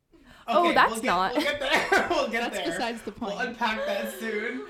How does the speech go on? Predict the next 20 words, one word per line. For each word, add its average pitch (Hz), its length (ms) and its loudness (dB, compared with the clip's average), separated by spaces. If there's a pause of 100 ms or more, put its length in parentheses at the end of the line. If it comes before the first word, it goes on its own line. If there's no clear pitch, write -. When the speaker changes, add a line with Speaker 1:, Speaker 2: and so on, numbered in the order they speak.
(100)
Speaker 3:
<laughs> - 200 -12
Speaker 2:
Um, 277 540 0 (760)
sleeps 262 320 -14
with 294 160 -16
this 208 80 -10
married 202 380 -6
man 165 380 -6
who 175 500 -10 (420)
I 190 160 -6
think 262 280 -12
was 185 100 -8
a 156 80 -10
downgrade, 139 640 -10
not 139 220 -12
gonna 135 200 -16
lie. 131 420 -8
Speaker 1:
Married 240 420 -4
Speaker 2:
Not 269 60 -8
to, - 40 -6
Speaker 1:
man 240 200 -4